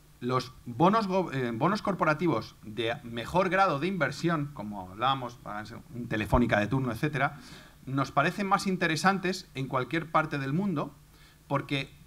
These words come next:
el cupón que pagan, a pesar de que es bajo, es mejor que lo que pagan los gobiernos.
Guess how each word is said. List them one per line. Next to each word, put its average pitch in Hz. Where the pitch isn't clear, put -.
el 147
cupón 180
que 190
pagan, 123
a 110
pesar 160
de 202
que 190
es 175
bajo, 196
es 151
mejor 165
que 170
lo 139
que 110
pagan 127
los 113
gobiernos. 101